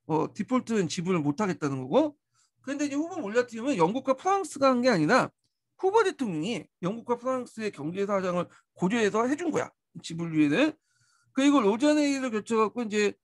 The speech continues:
근데 천구백삼십이 년에 아예 이제 배상금을 사십사분의 일로 감소를 해줬어요. 예, 경제 회복까지 보-, 또 보류를 하게 되고.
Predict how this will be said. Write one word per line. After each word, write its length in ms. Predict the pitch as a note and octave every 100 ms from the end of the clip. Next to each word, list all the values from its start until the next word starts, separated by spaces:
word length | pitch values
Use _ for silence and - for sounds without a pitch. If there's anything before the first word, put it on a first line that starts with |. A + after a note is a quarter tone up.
| _
근데 280 | A3 G#3+ A#3
천구백삼십이 800 | C4 C4+ B3 C#4+ C4 _ F#3
년에 420 | A#3 A#3 E3+ F#3 A2 _ _ _ _ _
아예 300 | F3 A3 D4+
이제 180 | A#3+ A#3
배상금을 520 | F3+ A3 C4 A#3 A#3
사십사분의 680 | A3+ C#4 C4+ - C4 A3+ G#3+
일로 260 | B3+ C#4 A#3+
감소를 400 | - D#3 E3 C#3
해줬어요. 360 | B2 - - - _ _ _ -
예, 480 | D3+ _ _ _ D#3+
경제 360 | E3+ F#3 G3+
회복까지 420 | A3 G3+ - F3 E3
보-, 220 | - D#3
또 120 | F3
보류를 380 | - E3 F3 E3+
하게 160 | F#3 E3+
되고. 400 | D3 G3 D#4+